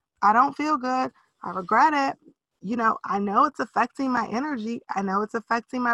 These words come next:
productivity. I know it's affecting my ability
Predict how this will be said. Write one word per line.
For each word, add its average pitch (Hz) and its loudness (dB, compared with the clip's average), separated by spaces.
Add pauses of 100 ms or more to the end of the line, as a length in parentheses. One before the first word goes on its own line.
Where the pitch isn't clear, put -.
productivity. 277 -2 (340)
I 185 -2
know 190 -2
it's 208 -8
affecting 247 -4
my 240 0
ability 240 -2